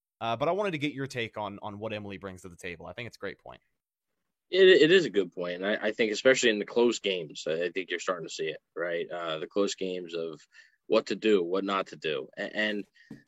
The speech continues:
Speaker 2: and obviously, you know, as time goes on, we'll see it, we'll see it less because the guys like Tom Brady and Rob Gronkowski and Antonio Brown, Ryan Succop, those guys will stand out less. And you wanna know why?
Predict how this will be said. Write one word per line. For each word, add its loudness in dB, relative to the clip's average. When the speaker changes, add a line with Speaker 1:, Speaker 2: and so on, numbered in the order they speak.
Speaker 2:
and -2
obviously, 8
you 8
know, 4
as 2
time 2
goes 2
on, 0
we'll -4
see 6
it, 6
we'll -2
see 2
it 2
less 0
because 0
the 2
guys 4
like 2
Tom 0
Brady 2
and -2
Rob 0
Gronkowski 0
and -2
Antonio -4
Brown, -4
Ryan -4
Succop, 0
those 10
guys 4
will 2
stand 0
out 0
less. -2
And -6
you 0
wanna 4
know 6
why? -2